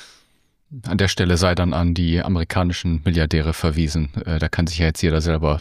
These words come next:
Beispiele raussuchen, <laughs> wo der Größenwahn steckt. Also, wir haben uns heute nochmal den Mechanismus der, äh, Macht angesehen und wie in sozialen Systemen solche Leute notwendigerweise, leider muss man ja sagen,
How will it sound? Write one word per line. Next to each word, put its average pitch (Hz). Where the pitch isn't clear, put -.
Beispiele 80
raussuchen, -
<laughs> -
wo 98
der 95
Größenwahn 87
steckt. -
Also, 123
wir 120
haben 131
uns 117
heute 117
nochmal 104
den 95
Mechanismus 101
der, 90
äh, 85
Macht 98
angesehen 120
und 92
wie 95
in 92
sozialen 92
Systemen 92
solche 90
Leute 90
notwendigerweise, 101
leider 85
muss 90
man 90
ja 87
sagen, 95